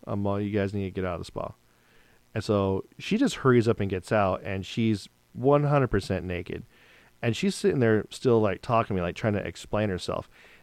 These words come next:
Now everybody in the apartment complex is staring at me. And so I felt like I'm, like, being, like, interrogated, like, "How's this guy gonna handle the situation?" So I told her that,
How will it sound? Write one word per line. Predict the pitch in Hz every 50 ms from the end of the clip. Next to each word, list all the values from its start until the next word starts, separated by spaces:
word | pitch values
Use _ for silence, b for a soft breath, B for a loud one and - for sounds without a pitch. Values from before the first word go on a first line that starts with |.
| B -
Now | 101 107 143 160 139 110 98 - - -
everybody | 110 123 127 131 127 127 123 117 113 107 95 95 101 98 98 95 98 98 92 92 90 87 85 85 87 98 113 - _ -
in | 110 101 98 95
the | 98
apartment | 95 90 - 117 117 87 101 98
complex | - 101 92 90 - 87 85 82 -
is | - - 98 92
staring | - - - - - 107 104 104 98 95 90 92
at | - - 58
me. | 67 69 - - b b b b b b b b b b
And | - 104 101
so | - 110 110
I | 131 135
felt | - - 120 104 -
like | 104 101 -
I'm, | 107 101 101 101
like, | 87 95 92 90 - _ _ _ - 110
being, | 107 104 101 98 95 92
like, | 87 85 85 92 - - - - _ _ _
interrogated, | - 95 87 - - 113 113 113 110 104 98 95
like, | 90 90 92 -
"How's | - - - 107 117 113
this | 110 101 -
guy | - 104 95 98
gonna | 95 92 90
handle | 98 - 95 90 82
the | 87
situation?" | 90 - 92 87 - 90 92 95 87 85 - - - b b b b b b b b b b _
So | - - 113
I | 95 98
told | - - 127 117 110
her | 104 98
that, | 98 92 90 82 -